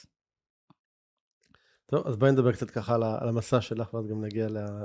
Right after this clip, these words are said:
לחמישים וחמישים וכל מה שתיארת קודם. אמ,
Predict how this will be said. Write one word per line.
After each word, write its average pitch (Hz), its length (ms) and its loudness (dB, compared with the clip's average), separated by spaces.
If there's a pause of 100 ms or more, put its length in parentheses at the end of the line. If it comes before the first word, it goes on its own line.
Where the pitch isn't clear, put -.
לחמישים 107 420 -6
וחמישים 107 480 2
וכל 107 340 -2
מה 107 80 -2
שתיארת 107 360 -2
קודם. 110 340 0 (600)
אמ, 107 840 0